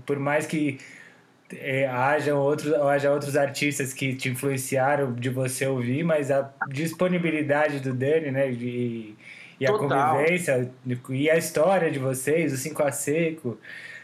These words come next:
Speaker 1: é tudo meio casado, né? Depois
Speaker 2: Total, cara. E teve esse momento, que naquele momento ali, de criança, porra, a gente, eu, eu tinha, mano, eu encontrava os amigos do meu pai, e eram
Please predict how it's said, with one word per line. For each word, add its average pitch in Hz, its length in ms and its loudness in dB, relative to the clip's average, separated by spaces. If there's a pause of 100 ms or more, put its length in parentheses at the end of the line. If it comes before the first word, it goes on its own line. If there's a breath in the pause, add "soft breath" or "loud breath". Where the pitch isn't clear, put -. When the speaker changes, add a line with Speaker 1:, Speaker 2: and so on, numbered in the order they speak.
(160 loud breath)
Speaker 1:
é 123 120 2
tudo 196 360 2 (140)
meio 160 240 4
casado, 120 540 2
né? 127 200 0 (600)
Depois 139 460 0
Speaker 2:
Total, 202 300 2
cara. - 200 -4 (200)
E 196 80 -2
teve 220 260 4
esse 247 160 4
momento, 165 760 6
que 160 140 6
naquele 143 380 4
momento 147 420 6
ali, 131 460 4
de - 120 -6
criança, 143 680 4
porra, 139 360 6
a 143 100 6
gente, 190 340 2
eu, 190 180 6
eu 196 240 6
tinha, 185 460 6 (160)
mano, 170 240 4
eu 156 60 6
encontrava 190 420 4
os 180 100 4
amigos 180 300 4
do 170 100 4
meu 165 200 6
pai, 156 440 6
e 151 100 6
eram 160 160 6